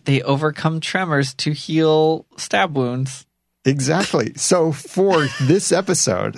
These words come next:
Speaker 2: the wonderful heroes we want to thank because they're awesome people. They can dance, they can jump, they can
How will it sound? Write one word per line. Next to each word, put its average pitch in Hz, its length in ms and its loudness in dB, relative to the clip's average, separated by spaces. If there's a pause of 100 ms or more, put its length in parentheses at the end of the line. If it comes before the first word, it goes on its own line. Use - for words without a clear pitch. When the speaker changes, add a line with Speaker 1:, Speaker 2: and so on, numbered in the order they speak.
(100)
Speaker 2:
the 135 160 2
wonderful 143 480 2
heroes 101 420 0
we 135 140 2
want 110 220 0
to 104 100 -4
thank 95 260 -6
because 104 280 -2
they're 87 180 -4
awesome 143 320 0
people. 123 340 -2
They 165 220 2
can 95 400 -6
dance, 135 420 0
they 95 140 -4
can 98 300 -8
jump, 123 560 0
they 104 160 -2
can 95 360 -6